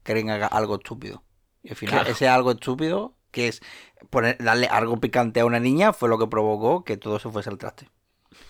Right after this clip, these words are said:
Speaker 2: Claro, totalmente. Y, y es como,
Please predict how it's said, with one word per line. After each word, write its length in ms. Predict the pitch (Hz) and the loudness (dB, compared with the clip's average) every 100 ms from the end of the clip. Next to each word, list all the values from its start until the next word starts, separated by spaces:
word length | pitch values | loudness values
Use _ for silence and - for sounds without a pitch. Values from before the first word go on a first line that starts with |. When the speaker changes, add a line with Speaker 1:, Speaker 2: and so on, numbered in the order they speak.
| - | -18
Speaker 2:
Claro, 260 | - - - - _ | -14 -14 -14 -20 _
totalmente. 720 | 127 110 117 110 151 139 110 | -4 -2 -2 -2 -4 -4 -4
Y, 280 | 113 117 110 | -4 -6 -6
y 200 | 113 117 | -4 -2
es 140 | 117 - | -2 0
como, 300 | 123 120 | 2 2